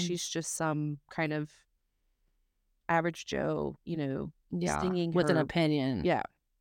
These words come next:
Speaker 2: Right.
Speaker 1: Shepard Hughes, her probe into international organ sellers, she, it's based in New York, New Jersey, and Israel. And her work has led to several arrests by the F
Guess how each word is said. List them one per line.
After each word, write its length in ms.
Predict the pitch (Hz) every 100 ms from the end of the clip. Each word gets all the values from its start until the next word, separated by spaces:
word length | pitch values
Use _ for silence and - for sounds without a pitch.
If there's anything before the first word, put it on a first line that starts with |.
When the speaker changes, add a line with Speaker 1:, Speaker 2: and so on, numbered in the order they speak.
| _ - - - - - -
Speaker 2:
Right. 140 | 156
Speaker 1:
Shepard 320 | 226 226 247
Hughes, 560 | - 220 208 202 196 - -
her 220 | - 190
probe 640 | - - 226 226 226 226
into 520 | - 190 - - 185 175
international 640 | - 180 170 170 - 165
organ 300 | - 165 175
sellers, 600 | 170 165 160 156 156 165 - _ _ _ -
she, 220 | - 139
it's 320 | 135 170 -
based 380 | - 170 185 -
in 100 | 196
New 80 | 196
York, 380 | 185 156 156 -
New 120 | 156
Jersey, 600 | 156 143 156 - 156 151 -
and 140 | 147 -
Israel. 640 | 180 - 160 135 139 151 _ - - - - - -
And 160 | 175 175
her 180 | 180 175
work 240 | 180 175
has 180 | 185 170
led 200 | 165 165
to 80 | 160
several 480 | - 160 156 165 160
arrests 400 | 139 135 143 -
by 160 | 143
the 160 | - 135
F 200 | 120 139